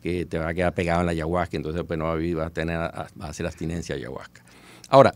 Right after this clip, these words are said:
hay otra cosa, vamos a, a hablar las cosas justas, yo quiero ser muy neutral. Repito, dos cosas fundamentales. Es un riesgo,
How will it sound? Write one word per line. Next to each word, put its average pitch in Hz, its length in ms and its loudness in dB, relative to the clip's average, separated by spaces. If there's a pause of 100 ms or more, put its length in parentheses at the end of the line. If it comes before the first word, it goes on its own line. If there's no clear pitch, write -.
hay 131 180 10
otra 101 200 6
cosa, 95 260 4
vamos 90 300 0
a, 90 60 0 (220)
a - 40 -4
hablar 78 180 -4
las 78 80 -6
cosas 80 300 -6
justas, 101 320 -2
yo 82 80 -6
quiero 90 160 -4
ser 92 160 -2
muy 98 200 2
neutral. 87 460 -2 (800)
Repito, 104 380 4
dos 123 120 10
cosas 117 260 4
fundamentales. 80 540 -2 (580)
Es 131 120 10
un 131 160 10
riesgo, 87 340 -4